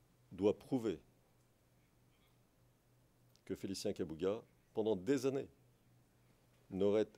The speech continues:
été mu que par la haine à l'encontre des Tutsis. Or, c'est impossible.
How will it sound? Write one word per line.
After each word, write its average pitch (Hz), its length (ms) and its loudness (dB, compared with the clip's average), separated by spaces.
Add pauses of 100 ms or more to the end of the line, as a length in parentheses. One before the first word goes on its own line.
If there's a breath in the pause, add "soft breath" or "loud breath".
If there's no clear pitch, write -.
(200)
été 95 240 -2
mu - 280 -2 (920)
que 113 100 -2
par 101 220 -2
la 92 260 0
haine 101 300 2 (100)
à 104 40 -4
l'encontre 92 440 -2
des 85 120 -2
Tutsis. - 380 -14 (1500)
Or, 131 140 0
c'est 151 180 -2
impossible. 107 540 -6